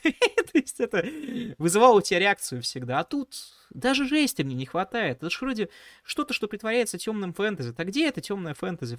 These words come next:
Вот в сратом вампире. Тогда кто угодно. Я не знаю, еще раз. Герой Меча и Магии три — это темное фэнтези. Я не могу с этим справиться. И мне это не может нравиться. Думается вот так.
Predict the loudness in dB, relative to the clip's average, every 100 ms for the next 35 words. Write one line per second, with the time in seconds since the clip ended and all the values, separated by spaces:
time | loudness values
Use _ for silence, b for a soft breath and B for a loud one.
0 | -8 -10 -6 -2 0 0 -2 -4 -4 -4
1 | -2 -2 -4 -6 -2 0 0 2 0 0
2 | -10 _ _ -10 -6 -4 -2 -2 -2 -2
3 | -4 -2 0 0 -2 -2 -2 -2 -4 -6
4 | -2 -2 -2 -8 -6 -6 -6 -6 -8 -12
5 | -8 -4 -4 -6 b b b b -6 -2
6 | 2 2 0 -4 -6 -8 -10 -14 -16 _
7 | -12 -2 0 0 -4 -10 -12 -6 -4 -2
8 | -2 2 2 2 -2 2 2 2 -2 -8
9 | -4 -2 -2 -6 -12 -16 _ _ _ _
10 | _ -14 -10 -8 -8 -10 -12 -20